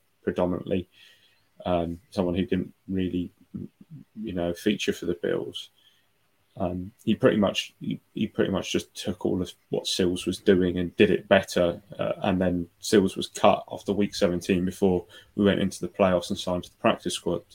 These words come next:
You know, he's, he's a perennial camp body, is, is pretty much what he is. And he made the jump to the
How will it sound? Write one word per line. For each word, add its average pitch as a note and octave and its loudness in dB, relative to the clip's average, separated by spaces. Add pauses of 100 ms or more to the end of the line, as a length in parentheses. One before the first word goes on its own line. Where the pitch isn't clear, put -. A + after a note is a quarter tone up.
(760)
You A#2+ 4
know, G2+ 6
he's, C3 0 (140)
he's B2+ 2
a C3 2
perennial B2+ 4
camp G#2 0
body, - -2 (220)
is, - -8
is G#2+ -6
pretty G2+ 0
much F#2+ -4 (260)
what G#2 4
he G2 2
is. F#2 0
And G2 -2
he A2 -2
made G2+ 2
the G#2 -2
jump F#2+ 0
to - -6
the F#2 -2